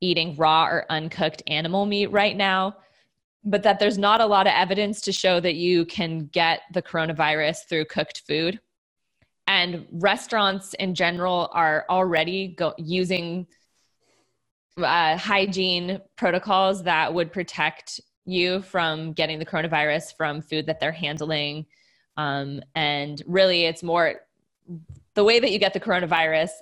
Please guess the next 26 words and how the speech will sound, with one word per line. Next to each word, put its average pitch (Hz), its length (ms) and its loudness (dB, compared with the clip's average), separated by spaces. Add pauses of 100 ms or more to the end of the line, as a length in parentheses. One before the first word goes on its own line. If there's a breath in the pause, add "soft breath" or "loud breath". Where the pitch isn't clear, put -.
that 151 180 -4
we 160 140 -4
know 165 720 0
is 175 180 -2
that 151 300 0 (180)
it's 156 140 -10
person-to-person 190 760 0
contact 160 600 -4 (120)
through 156 180 -8
coughs - 560 -2
and 151 140 -14
sneezes. 135 760 -10 (400 loud breath)
And 156 120 -6
so 151 480 0
if 170 140 -8
people 196 240 -2
are, 180 200 2 (340)
if 175 120 -6
you're 165 160 0
buying 175 520 0
food 165 280 -4
from 165 160 -8
a 156 60 -2
restaurant 165 640 -2
that 143 340 0
is, 151 360 -8